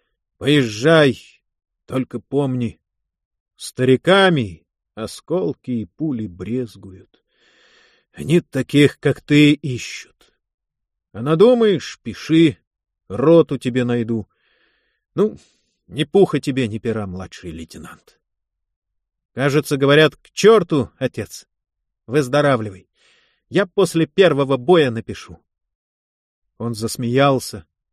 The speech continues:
провёл рукой по ремню портупеи, расправил складки аккуратной комсоставской гимнастёрки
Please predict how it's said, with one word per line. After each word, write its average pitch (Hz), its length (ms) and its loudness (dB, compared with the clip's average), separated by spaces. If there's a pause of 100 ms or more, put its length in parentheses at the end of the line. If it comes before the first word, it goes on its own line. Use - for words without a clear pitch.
провёл 131 380 0
рукой 127 320 0
по - 100 -8
ремню 120 320 -6
портупеи, 131 760 -6 (380)
расправил 143 600 2
складки 135 760 0
аккуратной 127 720 -4
комсоставской - 920 -8
гимнастёрки 110 960 -6